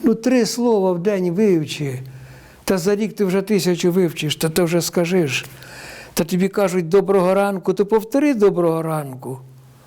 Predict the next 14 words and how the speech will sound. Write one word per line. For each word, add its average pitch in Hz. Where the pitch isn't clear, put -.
Просто 226
треба 220
хотіти, 202
треба 165
зрозуміти, 156
треба 160
відчути. 156
Але 220
свідомими, 269
е, 185
не 208
народжуються, 143
свідомими 170
стають. 220